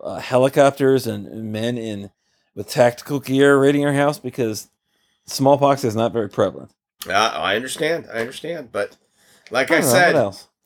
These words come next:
Speaker 2: other diseases are starting to make a comeback 'cause people aren't vaccinating their kids.
Speaker 1: Apparently, there's a, a measles, um, state of emergency in Washington. Did you see that?
Speaker 2: Yes, yes.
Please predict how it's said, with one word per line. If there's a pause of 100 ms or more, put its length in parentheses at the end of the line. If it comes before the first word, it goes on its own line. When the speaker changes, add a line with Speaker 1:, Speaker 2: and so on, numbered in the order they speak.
(120)
Speaker 2:
other
diseases
are
starting
to
make
a
comeback (540)
'cause
people
aren't
vaccinating
their
kids. (560)
Speaker 1:
Apparently,
there's
a,
a
measles,
um, (260)
state
of
emergency
in
Washington.
Did
you
see
that?
Speaker 2:
Yes,
yes.